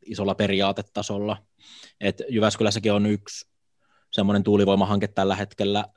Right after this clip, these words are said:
tossa päätöksentekoprosessissa pikkuhiljaa pyörimässä, joka on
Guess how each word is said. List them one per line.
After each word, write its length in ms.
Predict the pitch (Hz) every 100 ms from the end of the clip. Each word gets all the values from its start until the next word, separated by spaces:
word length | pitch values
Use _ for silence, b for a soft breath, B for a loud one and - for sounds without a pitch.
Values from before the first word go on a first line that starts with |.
| 143
tossa 460 | - 101 - 110 107 - _ - _ _
päätöksentekoprosessissa 1000 | 117 107 113 110 110 104 110 110 107 110
pikkuhiljaa 580 | 107 101 107 113 104 107
pyörimässä, 520 | 113 110 107 104 -
joka 240 | 98 101
on 260 | 101 104 101